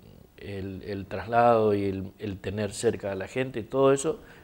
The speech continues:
traerlos de otro lado, eh, es costoso. Y por otro lado, este, eso no llega, eh, definitivamente a todo el electorado.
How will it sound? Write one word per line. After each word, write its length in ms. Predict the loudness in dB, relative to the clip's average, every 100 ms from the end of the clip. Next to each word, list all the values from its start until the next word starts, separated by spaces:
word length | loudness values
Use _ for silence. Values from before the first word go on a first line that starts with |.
| -4
traerlos 540 | 4 8 8 6 2
de 80 | 0
otro 240 | 0 0
lado, 460 | 0 0 0 -2 -4 -12 _ -2
eh, 380 | 2 2 0 -6
es 80 |
costoso. 600 | -10 -12 6 8 8 2 -14 _ -20 _ _ -20 -20 -6
Y 120 | -4
por 160 | 4 4
otro 220 | 6 4
lado, 440 | 8 8 8 2 -4 -20 _ -20 _ _ _ _ -20 -2
este, 720 | -2 -2 -10 0 4 4 2 6
eso 600 | 6 6 2 2 0 -6 -20 -18 -6
no 200 | 0 2
llega, 760 | 8 8 8 4 4 2 -2 -6
eh, 800 | -8 -6 -6 -8 -10 -10 -10 -12
definitivamente 960 | -12 -10 -8 -4 -4 -4 -6 -2 0 0
a 340 | 0 -4 -4 -12 -20 0
todo 340 | 8 8 8 6
el 80 |
electorado. 720 | 2 -4 -8 -8 -6 -6 -4